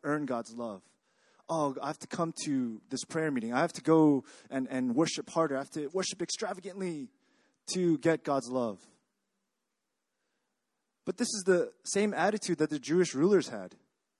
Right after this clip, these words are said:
"If I follow these rules, then God will love me. God will accept me." Or, "Because I keep these laws and commandments, God loves and accepts me," right?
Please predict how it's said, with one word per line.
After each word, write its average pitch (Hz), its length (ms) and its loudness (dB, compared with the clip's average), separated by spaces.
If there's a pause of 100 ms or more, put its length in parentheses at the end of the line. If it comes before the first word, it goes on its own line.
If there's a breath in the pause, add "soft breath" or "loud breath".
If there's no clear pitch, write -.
(960)
"If 143 180 -6
I 156 100 0
follow 160 300 0
these 139 240 -4
rules, 127 340 2
then 113 120 -10
God 113 200 -8
will 107 120 -10
love 107 180 -10
me. 87 240 -20
God 113 200 -12
will 117 120 -10
accept 104 320 -16
me." 90 160 -20 (1200)
Or, 127 100 -4
"Because 147 840 0
I 123 100 -8
keep - 380 -12
these 120 220 -8
laws 120 340 -2
and 104 80 -18
commandments, 120 680 -8 (680)
God 123 240 -4
loves 113 280 -4
and 101 120 -10
accepts - 400 -16
me," 85 120 -16
right? 107 220 -16